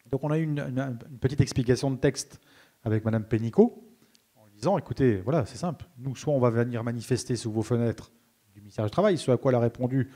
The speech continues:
qu'elle, elle nous savait capable de le faire. Et donc, on a, euh, on lui a dit que soit on entrait dans une discussion, notamment un diagnostic partagé sur, euh, les rapports.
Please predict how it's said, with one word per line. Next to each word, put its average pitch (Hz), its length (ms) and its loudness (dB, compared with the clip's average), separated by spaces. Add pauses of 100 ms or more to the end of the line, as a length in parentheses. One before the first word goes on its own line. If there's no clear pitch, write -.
(440)
qu'elle, 117 320 -2
elle 113 140 -2
nous 110 80 -2
savait 117 240 2
capable 110 320 0
de 113 80 4
le 107 60 4
faire. 202 380 0 (460)
Et 123 80 -4
donc, 135 260 0 (160)
on 127 160 -2
a, 135 440 4
euh, 113 180 -2
on 113 140 -2
lui 107 120 -2
a 107 40 0
dit 190 220 -2
que 143 500 0 (160)
soit 156 560 4
on 127 100 -2
entrait 127 180 -2
dans 120 100 0
une 110 180 -8
discussion, 120 580 -2 (440)
notamment 123 320 2
un 127 60 4
diagnostic 135 640 2
partagé 143 560 2 (440)
sur, 185 680 0
euh, 113 400 2
les 127 120 4
rapports. 135 440 0